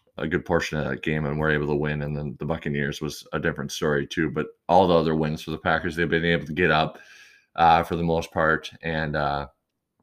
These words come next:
h-, hold the leads. And their defense has been kinda playing, like I've mentioned before in, uh, other episodes of my podcast, they've been kinda playing where they prevent a little bit, like, not full-on prevent defense, but,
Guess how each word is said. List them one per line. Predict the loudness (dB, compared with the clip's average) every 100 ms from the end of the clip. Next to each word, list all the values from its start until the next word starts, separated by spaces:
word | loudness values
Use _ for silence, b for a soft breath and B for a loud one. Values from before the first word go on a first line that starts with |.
| _ _ -20 -20 _ _ _ _ _ _ _ _ _ -14
h-, | -12
hold | 0 4 6 6
the |
leads. | 6 6 6 2
And | 0 0
their | 2
defense | 2 2 2 0 -4 -12 b b b 0
has | 4
been | 4 4
kinda | 6 6 4
playing, | 2 4
like | 4 2
I've | 2
mentioned | 0 -2 -2 -4
before | -4 0 2 2
in, | -2 -6 -10 -20 _
uh, | -4
other | -2 -2 0 0
episodes | -2 -6 -4
of |
my | -6
podcast, | 0 0 0 0 -2 0
they've | -2
been | -2
kinda | 0 2 2
playing | 0 0 0 -4 B B B B 0
where | 4
they | 6 6 6 2 -2 _ _ _
prevent | 0 4 6 4 4
a | 2
little | 2 2
bit, | 2 2
like, | 0 0
not | 2 2 2 -8 _ _ _ -20
full-on | 0 4 6 4 2
prevent | 2 2 2
defense, | 0 -2 -2 -4 -2
but, | -2 -2